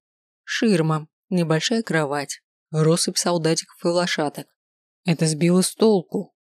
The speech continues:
Амадин растерянно замерла, увидев женщину в ещё более гротескной униформе, чем была предложена ей. Только чулки,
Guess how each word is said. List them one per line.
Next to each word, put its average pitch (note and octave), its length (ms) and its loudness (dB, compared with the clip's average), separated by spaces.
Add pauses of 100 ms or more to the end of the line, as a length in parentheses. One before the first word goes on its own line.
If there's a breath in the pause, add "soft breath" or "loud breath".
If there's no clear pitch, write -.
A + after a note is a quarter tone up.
(420)
Амадин E3 380 2
растерянно E3 580 -2
замерла, F3 580 0 (180)
увидев D#3+ 380 0
женщину D#3 420 -2
в D3 60 -6
ещё E3 260 -2
более D#3 240 -2
гротескной D#3+ 560 -2
униформе, D#3+ 680 -4 (200)
чем G3+ 200 -2
была D#3+ 160 0
предложена D#3 540 -2
ей. E3 360 -6 (500)
Только E3 300 0
чулки, G3+ 640 -2